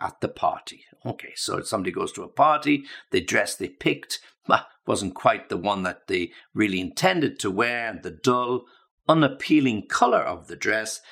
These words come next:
made it difficult for her to stand out at the party. And unsightly. Now, unsightly means something that's not so nice to look at, yeah? So it could be if there was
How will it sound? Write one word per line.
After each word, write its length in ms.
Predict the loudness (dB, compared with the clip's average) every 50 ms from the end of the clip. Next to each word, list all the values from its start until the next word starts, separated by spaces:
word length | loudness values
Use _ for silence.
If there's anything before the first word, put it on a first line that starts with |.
| -16 _
made 260 | 2 4 4 4 4 0
it 180 | -2 -4 -2
difficult 520 | 0 0 0 0 -4 -4 -2 -2 -2 -2 -4
for 160 | -6 -4 -2
her 140 | -2 -2 -4
to 120 | -4 -6
stand 480 | -6 -6 -2 0 0 0 0 -2 -6 -6
out 300 | -6 -6 -6 -8 -12 -18 -20 _ _ _ _ _ _ -4
at 180 | -4 -4 -6 _ _ -10
the 100 | -10 -10
party. 600 | -10 -10 -10 -10 -10 -10 -12 -14 -18 -18 _ _ _ _ _ _ _ _ _ _ _ _ _ _ _ -20 -20 -20 _ _ 2
And 140 | 4 6 6
unsightly. 640 | 6 4 2 -2 0 2 2 2 2 0 -4 -4
Now, 180 | -2 0 0 0
unsightly 560 | -2 -2 0 0 2 2 0 2 0 2 2
means 280 | 2 2 0 -2 -2 0
something 340 | 0 0 0 -2 -4 -4 -4
that's 240 | -4 -4 -4 -4
not 300 | 0 2 2 2 0 -2
so 160 | -4 -2 0 0
nice 440 | 2 2 0 0 -2 -4 -8 -10 -12 -16 -20 -20 _ -8
to 120 | -4 -2
look 340 | 0 4 4 4 4 4 0
at, 240 | -2 -4 -4 -6 -6
yeah? 220 | -4 -2 -2 -2
So 280 | -2 -2 -2 -2 -2 -2
it 100 | -4 -4
could 200 | -4 -4 -4 -4
be 260 | -4 -6 -6 -6 -8 -14 -20 -20 _ -16
if 60 | -14
there 100 | -12 -10
was 220 | -10 -10 -12 -14